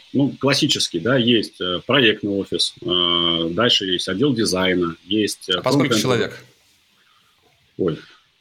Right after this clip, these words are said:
Speaker 1: проектный офис, по-моему, человек двадцать. Вот я так в чатик смотрю иногда, да, где обсуждаются регламенты процесса, там вот сидит,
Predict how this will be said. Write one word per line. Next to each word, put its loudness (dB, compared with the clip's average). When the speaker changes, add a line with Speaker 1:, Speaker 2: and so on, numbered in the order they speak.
Speaker 1:
проектный 2
офис, 0
по-моему, 2
человек -2
двадцать. -2
Вот -12
я -4
так -6
в -20
чатик -6
смотрю 0
иногда, 0
да, 0
где -2
обсуждаются -4
регламенты -2
процесса, -2
там -2
вот -2
сидит, -2